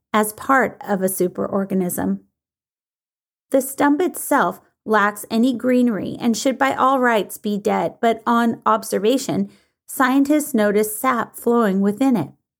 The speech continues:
a sure sign of life. The study determined the stump's neighbors share roots with it and actively give it the resources it needs to survive. What's not clear is whether the stump is being supported and maintained because its roots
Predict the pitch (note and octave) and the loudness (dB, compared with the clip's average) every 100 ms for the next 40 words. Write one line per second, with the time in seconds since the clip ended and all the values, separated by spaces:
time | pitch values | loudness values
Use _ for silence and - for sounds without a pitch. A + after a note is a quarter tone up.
0 | _ _ _ _ _ _ _ A3+ A3 - | _ _ _ _ _ _ _ -4 -2 2
1 | C4 C4 C4 A3+ G#3+ G#3+ G#3 F#3+ F#3 - | 2 2 0 0 0 0 -2 -2 -4 -8
2 | - _ _ _ _ _ _ _ _ _ | -20 _ _ _ _ _ _ _ _ _
3 | _ _ C4 B3+ - C4+ D4+ C4 A#3+ A#3 | _ _ 0 0 0 2 2 2 0 0
4 | A3+ G#3+ G3+ - - A3 A3+ A3+ G#3 A3+ | 0 2 0 -4 -2 0 0 0 2 4
5 | G#3 F#3 - - A#3 A#3+ G#3 G#3+ A#3+ A#3+ | 2 0 -2 0 2 2 2 2 2 0
6 | - F#3+ F#3+ F3+ - G#3+ G#3 G#3+ A3 A#3+ | -4 -4 0 0 -2 -2 -2 0 0 0
7 | D4+ D4 C#4+ C#4 B3 G3+ G3+ G3 F#3+ G#3 | -2 0 2 2 2 2 0 0 0 0
8 | A#3 F#3+ G3 G3 - - A#3+ - F#3 F3+ | 2 0 -2 -4 -10 -2 0 0 0 -2
9 | - - G#3+ A3+ G#3+ - - - - _ | -4 -4 -2 -2 -2 -4 -4 -8 -12 _
10 | _ _ _ _ _ _ _ _ _ _ | _ _ _ _ _ _ _ _ _ _
11 | _ _ _ _ C4 B3+ C4 C#4 D4+ D4 | _ _ _ _ -2 0 2 4 2 0
12 | B3 G3 F#3 - G#3+ A3+ A#3+ C4 A3+ G#3+ | 0 2 2 0 0 0 2 2 2 0
13 | - A3 A3+ G#3+ A3 G#3 G3+ G3+ G#3 G3 | 0 0 0 0 0 0 0 -2 -2 0
14 | A#3 B3 G#3+ G3 G3 G3 F#3 G3+ C4 B3+ | 2 2 4 4 2 0 -2 -2 -2 0
15 | A3+ G#3+ G#3 G3 F#3+ F#3+ B3+ | 0 0 -2 -8 0 2 2